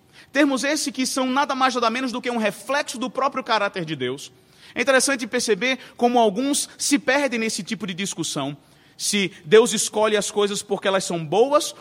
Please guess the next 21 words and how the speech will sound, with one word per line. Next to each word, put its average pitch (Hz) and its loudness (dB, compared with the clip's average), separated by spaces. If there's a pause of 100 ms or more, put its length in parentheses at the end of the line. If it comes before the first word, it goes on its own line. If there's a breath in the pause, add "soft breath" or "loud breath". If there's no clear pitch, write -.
(120 loud breath)
ou 220 4
se 226 0
elas 220 2
são 202 -2
boas 196 2
porque - -4
Deus 165 -4
as 156 -2
escolhe. 123 -6 (340 loud breath)
Se 220 0
a 208 8
lei 220 4
de 220 -2
Deus, 202 4
ela 196 4
é 175 2
justa 196 -2
porque 190 -2
ele 208 6
assim 185 -2
determina 190 0